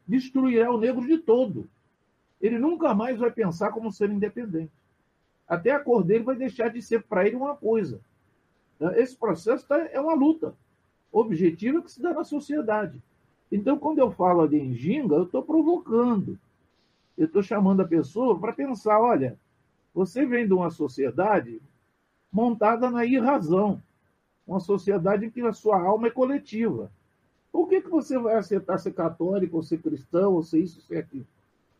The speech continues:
se você não é nada disso?" Seu avô não era nada disso. Por que que você quer ser bobo agora?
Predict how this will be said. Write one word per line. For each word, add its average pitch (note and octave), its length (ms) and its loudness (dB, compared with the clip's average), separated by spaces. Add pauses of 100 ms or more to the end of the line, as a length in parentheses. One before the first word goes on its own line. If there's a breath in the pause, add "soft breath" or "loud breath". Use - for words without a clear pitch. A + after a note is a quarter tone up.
(160)
se F3+ 60 -4
você G3+ 300 4
não G3 120 4
é G3 120 6
nada F3 300 2
disso?" B2 380 -4 (280)
Seu A#3 180 2
avô C4+ 240 4
não G4 180 -4
era C#4+ 160 -2
nada D#3+ 240 -2
disso. E3 320 -4 (800)
Por C4 140 -6
que D#4 140 4
que D4+ 80 -10
você A#3 260 -2
quer G#3+ 140 0
ser G3+ 160 4
bobo E3 400 4
agora? A2 300 -8